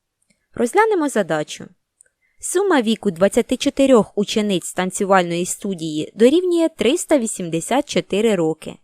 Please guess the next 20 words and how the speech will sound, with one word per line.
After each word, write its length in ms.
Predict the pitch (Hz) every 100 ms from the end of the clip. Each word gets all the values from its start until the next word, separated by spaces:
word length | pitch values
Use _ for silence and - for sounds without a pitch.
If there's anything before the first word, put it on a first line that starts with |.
| _ _ _
Який 420 | 214 269 - 262 185
середній 600 | - 196 185 160 170 160
вік 280 | 170 -
учениці 680 | 180 - 170 165 269 - 349
танцювальної 840 | 294 202 - 160 185 226 233 220
студії? 640 | - - 160 151 160 160 - _ _ _ _ _ _ _ _ _ _ _ _ _ _ -
Якщо 340 | 226 - 403 427
ми 140 | 330
поділимо 580 | 262 226 220 220 196 190
суму 400 | - 330 359 262
віку 440 | 185 185 - 165 -
на 180 | 202 262
кількість 540 | - 294 - 202 -
учениць, 600 | 202 - 190 262 415 - _ _ _
отримаємо 840 | - 180 190 240 339 359 330 349 -
шістнадцять. 920 | - - 349 - 180 151 - 160 - _ _ _ _ _
Чи 140 | -
може 300 | 294 466 427
це 240 | 427 359 330
означати, 840 | 269 220 208 - 175 156 - 254